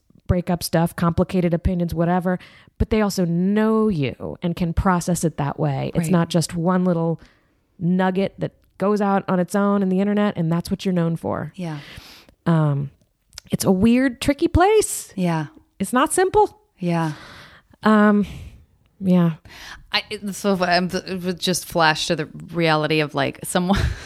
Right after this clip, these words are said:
Speaker 2: <laughs> someone the other day said, like, "Oh, I read on your Wikipedia page that da, da, da." And I was like, "I, for some reason, I, like, had forgotten that there would be a Wikipedia page on
Speaker 1: <laughs>
Speaker 2: me."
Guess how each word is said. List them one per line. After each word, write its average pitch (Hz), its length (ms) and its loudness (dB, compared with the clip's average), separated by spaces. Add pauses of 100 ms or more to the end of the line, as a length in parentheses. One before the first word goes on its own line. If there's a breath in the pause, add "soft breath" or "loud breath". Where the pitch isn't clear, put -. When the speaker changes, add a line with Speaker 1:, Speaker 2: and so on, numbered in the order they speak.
(120 loud breath)
Speaker 2:
<laughs> - 340 -20
someone 196 360 -2
the 180 120 2
other 160 180 2
day 160 220 2
said, 165 220 -2
like, 160 260 0
"Oh, 330 160 2
I 262 100 4
read 277 180 2
on 320 120 2
your 208 160 -4
Wikipedia 196 520 0
page 147 300 -2
that 156 140 0
da, 160 100 0
da, 160 180 -2
da." 175 200 4
And 143 100 -2
I 143 60 0
was 151 140 -4
like, 147 200 -2
"I, 202 120 2
for 208 180 -4
some 262 320 0
reason, 226 420 0
I, 196 200 0
like, 165 380 -2 (600 soft breath)
had 190 200 0
forgotten 175 600 0
that 175 180 0
there 170 120 2
would 180 220 0
be 285 180 2
a 302 40 0
Wikipedia 302 520 0
page 320 300 0
on 339 160 2
Speaker 1:
<laughs> 339 80 0
Speaker 2:
me." 349 180 -4